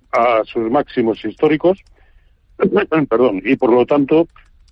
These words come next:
es que no ha habido ninguna variación. Al fin y al cabo, están siendo exquisitamente cuidadosos a la hora de elegir, yo creo que hasta las comas,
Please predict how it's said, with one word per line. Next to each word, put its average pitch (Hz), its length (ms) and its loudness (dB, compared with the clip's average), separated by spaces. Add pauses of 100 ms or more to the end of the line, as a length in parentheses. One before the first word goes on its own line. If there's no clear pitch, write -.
(500)
es 107 120 -2
que 127 120 0
no 117 120 4
ha 113 40 4
habido 123 260 2
ninguna 113 360 0
variación. 101 520 0
Al 90 140 -4
fin 107 120 -4
y 104 40 -2
al 98 160 -2
cabo, 110 340 2 (420)
están 107 380 0
siendo 117 680 2
exquisitamente 120 1120 -2
cuidadosos 110 600 0
a 107 80 0
la 104 60 0
hora 117 220 4
de 110 60 2
elegir, 104 360 -2
yo 113 140 0
creo 123 180 2
que 101 80 -4
hasta 95 240 -4
las 87 220 -4
comas, 135 480 -2